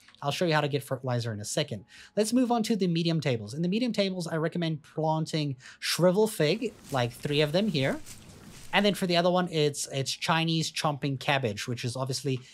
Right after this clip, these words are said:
another, another combat plant over here. As you can see, these things over here, I actually have the talent that spawns two of them when I throw one. And these are really nice. You guys should use them more often. Also recommend using your fertilizer on these so that you can collect more of them. Instead of one, you can collect two at a time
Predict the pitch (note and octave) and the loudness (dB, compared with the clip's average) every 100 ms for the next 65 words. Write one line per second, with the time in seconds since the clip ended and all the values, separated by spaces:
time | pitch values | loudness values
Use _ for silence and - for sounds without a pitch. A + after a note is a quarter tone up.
0 | - - D#3 D#3 C#3+ C#3+ C#3 C3 B2+ B2 | -14 -2 0 2 2 2 2 2 0 -2
1 | C3 C3 B2 A#2+ C#3 B2 A#2+ A#2+ A2 A2+ | 0 2 0 0 0 0 -2 -4 -4 -4
2 | A2+ A#2+ A2+ A#2+ B2 A2 - A#2+ A2+ - | -4 -4 -2 -4 -4 -6 -4 -6 -6 -12
3 | - D3 D#3 D3 C3 A#2+ B2 D3 C#3 C3+ | -4 -2 0 0 0 -2 -2 -2 0 -2
4 | - C#3+ B2+ B2 - C3+ C3 A#2 - - | -2 -4 -4 -4 -2 0 0 -4 -8 -6
5 | C3+ B2 - F#3+ F3 F3 D3+ B2 C3+ C#3+ | -4 -4 0 0 2 0 0 0 0 0
6 | D#3 F#3+ F#3 - - _ _ - F#3 F#3+ | 2 2 0 -4 -18 _ _ 0 0 0
7 | - - C4 E4+ C#4+ F3 G#3+ F#3 E3+ A#2+ | -6 -2 0 0 0 0 2 2 0 0
8 | D3 G3+ - D3 D3+ D3+ C#3+ A#2+ C3+ - | 0 0 -2 -4 -4 -2 -2 0 -2 -4
9 | F#2+ - _ - G#3+ G#3+ F3 G3 F3 D#3 | -12 -14 _ 2 2 4 2 2 2 0
10 | C3+ D#3 E3+ D3+ C#3 B2 F3 C#3+ D3+ D3+ | 0 0 0 0 0 2 0 -2 0 2
11 | D3+ D3+ D3 B2+ A#2+ D#3+ A3 G#3+ E3+ C#3 | 2 2 0 -2 -2 0 0 0 0 0
12 | B2+ C3 C3 B2 C3+ B2 C3 C3+ B2 C3+ | -2 -4 -4 -2 -2 0 0 0 0 0
13 | B2 A#2+ B2 A#2+ E3 C#3+ C#3 D#3+ C#3+ A#2+ | 0 -2 -4 -2 0 0 2 2 2 0
14 | C#3 B2+ C3+ B2 - G#3+ E3 C3+ C3+ C3 | -2 -2 -2 -4 -2 0 0 2 2 2